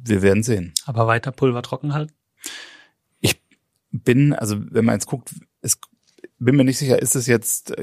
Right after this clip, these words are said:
Speaker 1: geht's jetzt weiter hoch oder war es eine Bear Market Rally? Wenn du dir Statistiken anschaust, ähm, Average Bear Market Rally dauert so vierundvierzig Tage und im Schnitt vierzehn Prozent, da sind wir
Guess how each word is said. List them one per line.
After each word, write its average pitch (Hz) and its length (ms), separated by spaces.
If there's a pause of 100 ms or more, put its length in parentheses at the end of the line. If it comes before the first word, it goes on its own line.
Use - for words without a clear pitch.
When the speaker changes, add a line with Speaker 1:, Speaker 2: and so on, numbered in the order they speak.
Speaker 1:
geht's 120 240
jetzt - 200
weiter 110 280
hoch 120 220
oder 113 240
war 107 160
es - 120
eine 104 100
Bear 113 180
Market 104 320
Rally? 104 240
Wenn 104 120
du 104 80
dir 104 120
Statistiken 110 500
anschaust, 120 540 (500)
ähm, 107 520
Average 107 360
Bear 107 200
Market 113 340
Rally 110 400 (160)
dauert 104 320
so 101 80
vierundvierzig 107 540
Tage 110 280
und 101 200
im 98 120
Schnitt - 240
vierzehn - 300
Prozent, 117 400
da 107 80
sind 104 140
wir 101 220